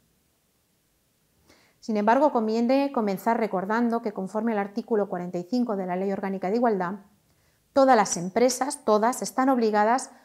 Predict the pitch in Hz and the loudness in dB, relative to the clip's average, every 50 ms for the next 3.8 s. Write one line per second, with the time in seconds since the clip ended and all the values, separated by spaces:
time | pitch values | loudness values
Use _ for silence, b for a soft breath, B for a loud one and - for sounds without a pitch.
0 | B B B 240 247 262 262 - 285 269 240 202 190 185 185 175 - - 185 - | B B B -2 -2 -2 0 0 2 4 4 4 2 2 0 -6 -6 -8 -8 -4
1 | - 202 202 196 190 185 190 185 185 185 180 185 180 185 240 233 240 240 240 208 | -4 -2 -2 -2 -2 -2 -2 -2 0 0 0 -2 -2 -2 0 2 2 2 0 -2
2 | 190 190 190 190 190 185 185 196 180 185 190 202 202 202 196 202 185 175 175 175 | -2 -4 -4 -6 -6 -8 -8 -8 -6 -4 -4 -2 -2 -4 -4 -6 -8 -8 -6 -6
3 | 175 175 175 175 - 202 220 247 254 247 208 180 175 180 180 180 | -6 -6 -8 -6 -4 -2 0 0 2 2 2 2 0 0 -2 -6